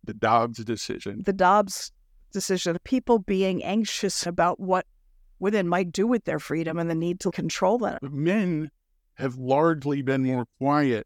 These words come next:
Speaker 1: than I would have thought. Have you been surprised by that? Or
Speaker 2: Fundamentally, men are scared of women. <laughs> They're scared of women's bodies. And yes, of course, it takes two to get pregnant,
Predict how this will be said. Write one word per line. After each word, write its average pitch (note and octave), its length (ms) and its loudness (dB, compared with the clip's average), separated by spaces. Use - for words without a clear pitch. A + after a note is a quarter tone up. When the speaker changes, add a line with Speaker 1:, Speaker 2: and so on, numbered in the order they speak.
Speaker 1:
than B2+ 160 2
I B2+ 80 2
would C#3 180 -4
have G#2+ 120 -6
thought. A2 440 -2
Have C#3+ 120 -2
you F3 80 4
been F3 200 0
surprised D#3+ 540 -4
by A3 100 0
that? A3+ 260 0
Or F#3+ 100 -2
Speaker 2:
Fundamentally, G#4+ 680 0
men F4 220 4
are F#4+ 60 0
scared D#4+ 380 -2
of D4 160 0
women. D4+ 360 -2
<laughs> - 40 -16
They're C4+ 100 0
scared B3 360 -2
of C4+ 60 0
women's B3 360 0
bodies. G#3+ 540 2
And A3 160 -2
yes, B3+ 280 2
of - 160 -6
course, C#4 340 -4
it G#3+ 140 -2
takes - 300 0
two E4 240 0
to D4 60 -2
get B3+ 220 2
pregnant, A3+ 540 0